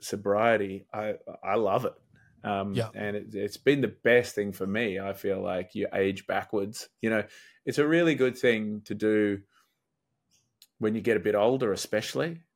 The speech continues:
Speaker 1: But then the same thing, if you can get onto it earlier, as in get onto sobriety,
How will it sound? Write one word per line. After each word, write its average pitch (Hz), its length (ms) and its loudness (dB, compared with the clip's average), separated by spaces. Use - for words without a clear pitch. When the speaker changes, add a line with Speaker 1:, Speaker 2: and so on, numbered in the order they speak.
Speaker 1:
But - 280 4
then 123 240 0
the 113 60 -6
same 123 260 0
thing, 147 220 0
if 104 140 -4
you 107 60 -14
can 113 140 -4
get 117 160 6
onto 110 420 0
it 104 120 4
earlier, 123 580 4
as 101 180 2
in 104 140 -2
get 107 180 2
onto 101 260 0
sobriety, 98 720 0